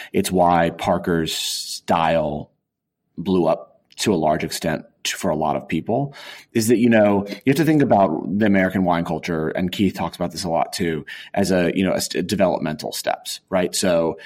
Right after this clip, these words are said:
you know, in your, in your elementary years, you're kind of like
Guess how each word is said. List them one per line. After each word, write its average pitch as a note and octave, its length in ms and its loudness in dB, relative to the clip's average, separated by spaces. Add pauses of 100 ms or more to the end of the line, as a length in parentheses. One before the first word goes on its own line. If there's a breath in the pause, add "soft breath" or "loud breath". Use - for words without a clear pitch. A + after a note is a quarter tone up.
(160 loud breath)
you G2+ 100 0
know, F#2+ 300 4
in A2 160 4
your, G2+ 560 2 (840 loud breath)
in B2 100 4
your A#2+ 220 4
elementary A#2 520 4
years, F2+ 560 4
you're F#2+ 120 0
kind F#2+ 220 0
of F2+ 80 -2
like E2+ 360 -2